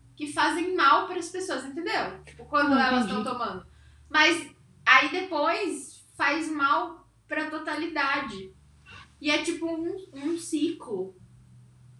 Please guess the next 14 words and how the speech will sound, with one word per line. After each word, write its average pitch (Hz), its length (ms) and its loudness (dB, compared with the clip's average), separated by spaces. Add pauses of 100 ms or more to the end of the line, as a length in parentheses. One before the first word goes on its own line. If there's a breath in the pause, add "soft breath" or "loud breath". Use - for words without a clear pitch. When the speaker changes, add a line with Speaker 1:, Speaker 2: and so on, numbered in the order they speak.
(120)
Speaker 1:
E 247 160 -10
aí 269 460 -4 (360)
só 285 320 -2
não 381 200 -4
tem 415 260 -4
como 180 460 -6 (920)
fazer 254 600 2
com 262 180 -8
que 233 720 -6 (2000 loud breath)
Speaker 2:
Ah, 185 160 2
tá 175 160 -6
Speaker 1:
tudo 320 360 4
Speaker 2:
certo. 294 120 2
Speaker 1:
isso 277 520 -6